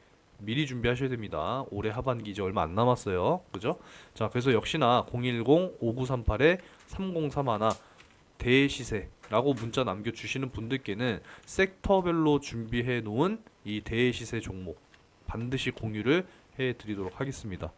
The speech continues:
꼭 잡으셔서 정말 큰 수익 만드셔야 돼요. 제가 그동안에 잡아드렸던 뭐 제주 반도체 역시도 다섯 배,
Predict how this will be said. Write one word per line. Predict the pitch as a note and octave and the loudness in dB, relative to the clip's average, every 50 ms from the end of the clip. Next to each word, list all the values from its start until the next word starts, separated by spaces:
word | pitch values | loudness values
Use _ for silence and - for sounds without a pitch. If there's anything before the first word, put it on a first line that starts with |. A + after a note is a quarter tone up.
| _ _ - | _ _ 2
꼭 | - F#3 - - | 2 2 2 2
잡으셔서 | - A#2 A2+ C3 C3+ - A#2 A2 C#3+ C3+ G#2+ - - - - - | 0 2 2 2 2 2 4 4 4 4 2 0 -8 -20 -20 -8
정말 | - - B2 C#3 C#3 - | 0 4 6 6 6 6
큰 | - - A#3+ A3 | 4 2 4 4
수익 | - A3+ G#3 | 4 4 4
만드셔야 | D3 F2+ F#2+ - B2 - A#2+ G#2 F2+ | 4 2 2 2 0 2 2 2 0
돼요. | E2 - E2 G2 A2 - - - - - - - - - | 0 -2 -2 -2 -4 -6 -12 -20 -20 -20 -20 -20 -6 2
제가 | - C3+ C#3+ F3 E3+ E3+ | 4 8 8 8 8 6
그동안에 | - - E3 F#3 F#3+ F3 C#3 C#3 D#3 D3 G#2+ E2 - - - - - _ _ _ _ _ - - | 4 0 2 6 8 8 8 8 6 4 4 2 0 -6 -16 -20 -20 _ _ _ _ _ -20 -10
잡아드렸던 | - - B2+ C3 D#3 D3+ D3 C#3 C3 - - C3+ B2+ A2+ F#2+ F#2+ | -2 2 6 8 8 8 8 4 2 4 6 4 4 4 4 0
뭐 | G#2+ G#2 | -4 -2
제주 | - - B2 B2+ C#3 D3+ F3+ F#3+ F#3 F3+ | 0 2 4 4 4 4 4 2 2 2
반도체 | - A#2+ A2+ A#2+ B2 C3+ C#3 - - - - C#3 A#2+ F#2 | 0 -2 -2 -2 0 0 0 0 -2 2 2 4 4 4
역시도 | F#2 F#2 - - - A2 C3+ D#3 F#3+ A3 - - _ _ _ - - - - | 2 -2 -2 -4 0 4 6 8 6 6 4 -2 _ _ _ -20 -20 -14 -10
다섯 | - - A2 A2+ A2 - - - | -4 -2 0 0 0 0 -2 -4
배, | - F2+ - | -4 -4 -4